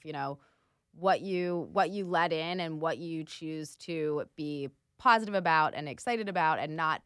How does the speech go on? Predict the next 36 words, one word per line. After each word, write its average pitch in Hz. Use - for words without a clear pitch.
put 185
up, 160
um, 147
you 180
know, 160
a -
bunch 160
of 147
stop 160
signs 139
towards, 135
um, 123
that's, -
that's 156
how 175
your 160
day 170
is 170
gonna 165
go, 147
how 147
your 151
week's 180
gonna 160
go. 143
Um, 143
it 160
really 160
sets 139
the -
course 160
for 143
how 147
everything 139
plays 104
out. 73